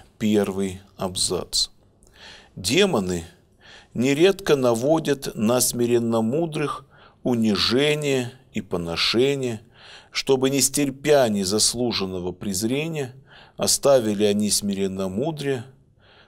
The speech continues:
Но кто в смирении мужественно переносит бесчестие, тот этим самым возносится паче на высоту любомудрия". То есть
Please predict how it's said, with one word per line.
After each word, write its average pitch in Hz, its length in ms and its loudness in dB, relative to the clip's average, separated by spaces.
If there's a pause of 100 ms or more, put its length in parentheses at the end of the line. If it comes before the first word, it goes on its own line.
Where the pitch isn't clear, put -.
(100)
Но 123 160 0
кто 151 280 2
в - 80 0
смирении 127 720 2
мужественно 101 840 -2
переносит 113 680 -2
бесчестие, 120 960 -2 (680)
тот 117 340 2 (140)
этим 104 340 -2
самым 131 680 0
возносится 98 1000 -2 (580)
паче 104 540 0 (500)
на 104 160 0
высоту 92 800 -2 (300)
любомудрия". 87 840 -6 (2250)
То 160 200 0
есть - 320 -4